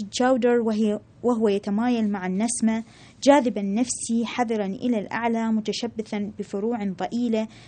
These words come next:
سائرا في الممر المغطى بالأعشاب، ضارباً خلل أوراق الدغل، حيث طائر السمان يصفر بين الغابات وحقول الذرة،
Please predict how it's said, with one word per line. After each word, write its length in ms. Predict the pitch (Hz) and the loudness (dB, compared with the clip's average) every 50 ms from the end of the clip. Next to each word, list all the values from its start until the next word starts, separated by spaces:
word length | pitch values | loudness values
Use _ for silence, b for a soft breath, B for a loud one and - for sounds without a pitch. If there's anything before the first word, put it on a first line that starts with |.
| B B | B B
سائرا 520 | - - - 269 277 - - 233 220 208 | -4 0 2 2 2 2 0 0 -2 -2
في 160 | 202 - - | -4 -4 -4
الممر 480 | 214 208 202 202 202 208 233 247 240 233 | -2 -2 -2 0 0 0 0 0 0 0
المغطى 600 | 220 202 202 196 185 226 233 - - 220 196 185 | 0 0 0 -2 -2 -4 -4 -4 -4 -4 -4 -4
بالأعشاب، 720 | 180 190 - - - 196 196 - - 240 240 240 233 233 - - B B B B B - | -4 -6 -6 -6 -8 -6 -6 -6 -4 -2 0 0 0 -2 -4 -10 B B B B B 2
ضارباً 440 | 240 254 277 277 254 233 190 208 208 196 | 4 4 6 6 4 2 0 -2 -4 -4
خلل 340 | - - 240 254 240 226 | -2 -2 0 0 0 0
أوراق 500 | 202 - - 202 196 202 226 240 240 - | 0 0 -2 -2 -2 -2 -4 -4 -4 -6
الدغل، 440 | 208 - - 196 240 240 233 226 220 - - | -8 -6 -4 -4 -2 -2 -2 -4 -6 -8 -10
حيث 320 | - - 269 262 240 - 214 | -4 -2 -2 -2 -2 -4 -10
طائر 320 | - - 233 - - - | -6 -4 -4 -4 -4 -6
السمان 720 | 208 - - - 214 208 202 208 226 226 226 220 214 208 | -8 -10 -8 -6 -2 -2 0 0 0 0 0 0 0 0
يصفر 360 | 208 226 226 - - 208 202 196 | 0 -2 -4 -6 -6 -6 -6 -4
بين 240 | 185 220 233 226 | -4 -2 -2 -2
الغابات 600 | 214 196 190 - 196 190 185 - 220 226 214 - | -2 -2 -4 -6 -6 -6 -4 -4 -4 -4 -4 -4
وحقول 560 | 202 190 185 - - - - - 233 247 233 226 | -4 -4 -4 -6 -8 -12 -8 -4 -2 -2 0 0
الذرة، 520 | 220 214 196 170 - 214 220 226 220 | 0 -2 -4 -4 -4 -4 -2 -2 -4